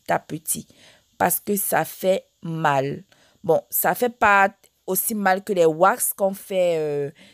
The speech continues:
dans les salons de beauté. Ça fait pas aussi mal que ça, mais ça fait quand même mal. Donc, euh,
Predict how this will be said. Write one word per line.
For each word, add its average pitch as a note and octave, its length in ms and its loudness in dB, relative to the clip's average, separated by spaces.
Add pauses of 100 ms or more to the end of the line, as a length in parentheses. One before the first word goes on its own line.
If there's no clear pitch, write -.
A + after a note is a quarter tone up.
(120)
dans F3 200 4
les E3+ 100 2
salons E3 540 0
de E3 120 -6
beauté. F3 640 -6
Ça G3 160 -4
fait G3+ 120 -4
pas F#3+ 160 2
aussi E3 260 -2
mal F3+ 260 0
que E3 120 -6
ça, F3 440 0 (360)
mais G#3 380 -2
ça G3+ 240 -2
fait - 320 -6
quand D#3 180 -4
même E3 180 -6
mal. D3+ 280 -4
Donc, E3 300 -4
euh, D3+ 260 2